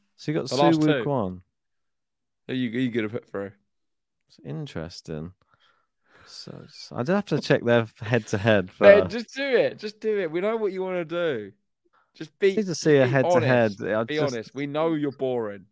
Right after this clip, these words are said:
Speaker 2: We know you're boring. We know you wanna do a one-two final. Just
Speaker 1: Brooksby's
Speaker 2: do it.
Speaker 1: actually got winning the head-to-head against them. I'm gonna go Brooksby.
Speaker 2: <laughs>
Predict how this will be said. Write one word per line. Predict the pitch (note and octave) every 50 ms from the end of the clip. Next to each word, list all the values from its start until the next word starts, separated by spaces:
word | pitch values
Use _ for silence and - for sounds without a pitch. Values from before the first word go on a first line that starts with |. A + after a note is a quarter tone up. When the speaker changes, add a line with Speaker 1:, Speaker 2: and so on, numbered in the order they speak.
| _ _ -
Speaker 2:
We | B2 B2 A#2+
know | A2+ B2 C3 C3+ C#3 C#3
you're | C#3 C3 B2+ A#2
boring. | - - A2 G#2+ G#2+ G#2+ A2 G#2+ G2+ -
We | G#2+ A#2 A#2
know | A#2 B2+ C3+ C#3 C#3+
you | C#3 C3+ C3
wanna | B2+ B2 A#2+
do | A2+ A2+ A2+
a | A2
one-two | G#2+ A2+ A2 G#2+ G#2+ - - A2 G2+ G#2 G2 -
final. | - G#2 G2+ G#2 G2+
Just | - G#3 A#3+ - - - -
Speaker 1:
Brooksby's | A3+ G#3+ -
Speaker 2:
do | G#3
it. | F#3+
Speaker 1:
actually | F3 - - F3+ F3+
got | D#3+ F#3 F3+ C#3+
winning | C#3 C3+ D#3 E3+ E3+ D#3 D3 C#3
the | C3+ C#3
head-to-head | D3 D3+ D3 - - C#3+ B2+ C3+ D3 E3+ F3+ C3+ G2 F#2+ - -
against | G2+ G#2 - _ - C3 D3+ - - - -
them. | - F2 F2
I'm | G2 A2 B2+
gonna | C3+ C#3
go | B2+ B2+ B2+
Brooksby. | B2+ - - D#3 - - - - - F2+ F#2+ G2
Speaker 2:
<laughs> | E3